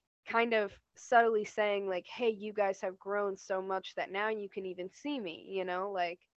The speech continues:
your powers are growing. Like, I like that in season two, they're showing that,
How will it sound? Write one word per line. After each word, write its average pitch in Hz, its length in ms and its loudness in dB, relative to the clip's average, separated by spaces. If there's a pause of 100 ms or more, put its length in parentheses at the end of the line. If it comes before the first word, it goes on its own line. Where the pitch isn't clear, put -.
(260)
your 190 140 -6
powers 214 400 4
are 202 80 0
growing. 185 380 0
Like, 175 160 -6
I 180 80 -2
like 190 220 0
that 190 140 0
in 185 100 -4
season 190 400 -8
two, 190 220 -4
they're 175 160 0
showing 180 540 -4
that, 170 340 -2